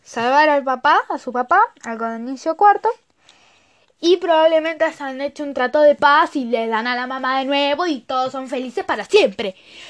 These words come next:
Pero en vez de eso, deciden hacernos que nos pongamos cada vez más y más del lado del, del bueno,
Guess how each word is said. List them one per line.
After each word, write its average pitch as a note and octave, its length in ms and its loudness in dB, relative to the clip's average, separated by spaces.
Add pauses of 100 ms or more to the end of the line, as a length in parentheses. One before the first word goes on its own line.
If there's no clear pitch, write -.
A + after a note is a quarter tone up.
(120)
Pero C#4 220 4
en C4 80 0
vez G4+ 140 2 (320)
de A4 80 4
eso, - 360 0 (520)
deciden D4 760 2 (460)
hacernos C#4 600 2
que C4 100 -2
nos B3 140 -6
pongamos C4+ 480 0
cada E4 240 4
vez C#4+ 140 -2
más F#4+ 320 4
y E4 100 4
más G4+ 400 4
del B3+ 240 6
lado D4 540 6
del, A#3+ 680 0 (520)
del A#3+ 220 4
bueno, A4 300 6